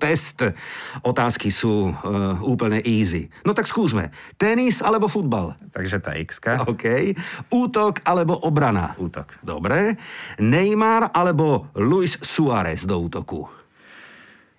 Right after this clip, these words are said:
Speaker 2: E, Suárez.
Speaker 1: Dobre. Tenis. Pete Sampras alebo André Agassi?
Speaker 2: Agassi.
Speaker 1: Dobre. Antuka alebo tráva?
Speaker 2: Antuka.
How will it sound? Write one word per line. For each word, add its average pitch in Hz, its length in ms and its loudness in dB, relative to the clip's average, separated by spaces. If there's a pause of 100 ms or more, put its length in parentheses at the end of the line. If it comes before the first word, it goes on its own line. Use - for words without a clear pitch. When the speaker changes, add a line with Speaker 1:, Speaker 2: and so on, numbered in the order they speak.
(560)
Speaker 2:
E, 101 160 -2
Suárez. 87 640 -2
Speaker 1:
Dobre. 120 560 2 (160)
Tenis. - 480 0 (320)
Pete 220 240 2
Sampras 214 560 2
alebo 156 560 2 (160)
André 139 480 4
Agassi? 90 400 -2 (1200)
Speaker 2:
Agassi. - 560 -4
Speaker 1:
Dobre. 151 560 2 (320)
Antuka 214 720 2
alebo 151 320 2
tráva? 175 560 4 (480)
Speaker 2:
Antuka. 90 400 -6